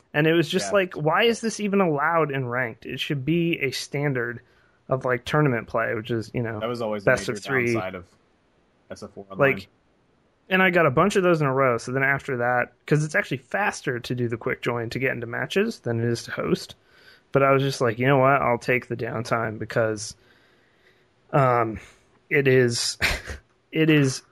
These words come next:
Speaker 1: ludicrous." I fought some dude who played Ken, hit me with two things, and then just played Keep Away 'cause I didn't even realize it 'cause it wasn't even thinking, I wasn't even thinking, like, that you could even change that, to make a custom match.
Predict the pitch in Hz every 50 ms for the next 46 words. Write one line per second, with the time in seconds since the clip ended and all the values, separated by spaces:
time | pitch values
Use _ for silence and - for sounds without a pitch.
0 | _ - 143 139 156 156 143 131 - 131 117 110 - - 156 156 - - 214 202
1 | 175 - 220 208 180 165 170 175 170 165 151 151 147 - - 165 151 135 131 -
2 | - 127 131 139 156 180 180 _ _ _ _ _ _ _ _ - 185 185 185 196
3 | 196 185 170 165 - - 165 156 151 - 147 135 147 165 175 - 147 143 139 139
4 | 139 147 - - 151 139 131 - 143 135 - 131 123 120 120 117 139 131 123 127
5 | 143 127 139 139 151 156 170 185 185 170 156 143 135 143 185 190 165 131 120 117
6 | 117 120 120 - 131 127 139 139 139 156 151 151 156 160 160 151 139 127 123 -
7 | - - 131 139 - - 170 175 190 196 - - 143 156 160 170 165 147 147 -
8 | 175 165 - 147 139 131 123 120 117 - - - 131 131 - - 139 131 127 120
9 | 117 110 - - 139 127 127 123 - - - - 123 - _ _ _ _ - -
10 | _ _ - - 143 135 131 123 - 120 - - 127 120 - - 160 151 160 170
11 | 175 190 - - -